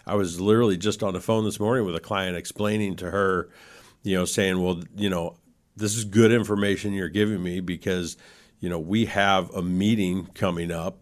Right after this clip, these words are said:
that, you know, our design team, our sales consultants, designers, and, and we all meet with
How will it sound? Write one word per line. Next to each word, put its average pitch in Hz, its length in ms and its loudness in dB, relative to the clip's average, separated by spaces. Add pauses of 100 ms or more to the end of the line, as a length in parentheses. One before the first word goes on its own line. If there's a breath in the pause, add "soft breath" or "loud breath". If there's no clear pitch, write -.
that, 90 300 -4 (500 loud breath)
you 92 100 -6
know, 87 120 -4
our 95 200 2
design 92 500 2
team, 117 480 2 (460 loud breath)
our 87 140 -8
sales 107 340 0
consultants, 113 640 0
designers, 110 720 -2
and, 98 260 -8
and 90 200 -6
we 104 140 -2
all 104 180 2
meet 104 320 -2
with 104 220 -2